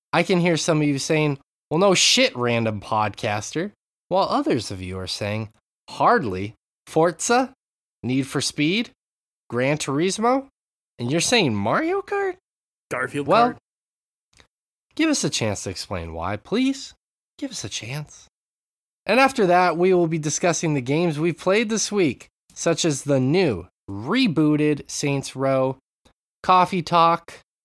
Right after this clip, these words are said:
Speaker 1: Roller Drome, and Tunic. And on the back end of the show, we're going to do a one-off and discuss the recent news of the P S five price hike.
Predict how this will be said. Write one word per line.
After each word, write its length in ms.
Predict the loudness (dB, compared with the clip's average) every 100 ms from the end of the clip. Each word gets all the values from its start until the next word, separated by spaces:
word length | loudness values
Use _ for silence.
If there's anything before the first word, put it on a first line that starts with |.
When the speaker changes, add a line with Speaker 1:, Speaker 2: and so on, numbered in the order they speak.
| _ _ _ _ _ _
Speaker 1:
Roller 360 | 0 2 4 2
Drome, 680 | 2 2 4 2 0 -6 -12 _ _ _ _ _ -6
and 260 | -2 -2
Tunic. 420 | -4 -8 -10 -12 -16 -20 -20 _ _ _ _ _ _ _ _ _ -2
And 140 | 2
on 140 | 4 2
the 160 | 0 0
back 320 | -2 -2 0
end 200 | 0 2
of 100 | 0
the 100 | 0
show, 580 | 0 0 2 2 2 -2 _ _
we're 180 | -2 0
going 240 | 2 0 0
to 120 | -2
do 220 | 0 0
a 160 | 0 -2
one-off 720 | 0 2 4 4 2 0 -4
and 160 | -6 -4
discuss 500 | -4 -2 0 0 -2
the 160 | -4
recent 640 | -4 -4 -2 0 0 -4 -4
news 800 | -6 -4 -2 -2 -4 -8 -14 -16 _ _ -12
of 160 | -10
the 120 | -8 -8
P 300 | -4 0 2
S 180 | 2
five 400 | 0 2 4 2 -2 -12
price 480 | -4 0 0 -2
hike. 480 | -4 -2 -4 -8 -20